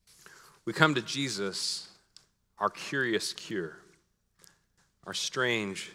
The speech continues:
salvation. We come to the bread and the wine, a sign of his body and blood,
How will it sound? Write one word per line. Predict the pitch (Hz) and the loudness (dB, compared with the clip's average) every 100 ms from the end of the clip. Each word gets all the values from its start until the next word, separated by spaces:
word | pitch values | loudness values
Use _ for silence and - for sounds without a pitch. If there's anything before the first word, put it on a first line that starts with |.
| - | -14
salvation. | - - 95 92 101 113 - 90 80 - _ _ _ _ _ _ - - - - - - - - _ | -8 -2 0 0 0 -2 -4 -8 -12 -20 _ _ _ _ _ _ -20 -16 -16 -18 -20 -20 -20 -20 _
We | 120 | 2
come | 165 147 | 4 6
to | |
the | 135 107 | 6 4
bread | 131 135 139 139 | 8 10 12 10
and | 131 120 | 8 2
the | 110 | 0
wine, | 107 117 123 143 147 | 4 6 8 8 6
a | 117 | -2
sign | 104 - 127 123 123 | -2 2 4 4 2
of | 101 | -2
his | 117 113 107 | -2 -2 -4
body | 110 110 117 123 131 | -4 0 0 -2 -8
and | 107 98 | -10 -6
blood, | 98 104 117 160 | 0 0 0 -4